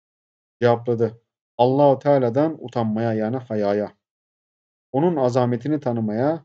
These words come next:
ve her türlü güzel hale. Nitekim Ebul Velid anlatıyordu. Bana dediklerine göre Basra'da bir kadın kendi kalbine şöyle sesleniyormuş.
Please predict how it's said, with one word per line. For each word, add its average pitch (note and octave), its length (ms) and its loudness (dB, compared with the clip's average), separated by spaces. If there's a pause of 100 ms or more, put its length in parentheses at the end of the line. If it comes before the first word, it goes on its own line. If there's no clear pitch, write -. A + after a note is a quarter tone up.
(140)
ve A2 80 -6
her D3 340 0
türlü A#2+ 420 -6
güzel A#2+ 300 2
hale. G#2 440 -2 (680)
Nitekim D3+ 580 -2 (380)
Ebul C3+ 340 0
Velid E3+ 360 2
anlatıyordu. B2 760 -2 (340)
Bana D3 180 2
dediklerine C3 540 0
göre B2 420 0 (380)
Basra'da C3+ 440 -2
bir C#3+ 180 -4
kadın C#3+ 400 -2 (320)
kendi E3 220 -2
kalbine C#3 540 -2 (220)
şöyle D#3+ 320 0
sesleniyormuş. A#2 840 -4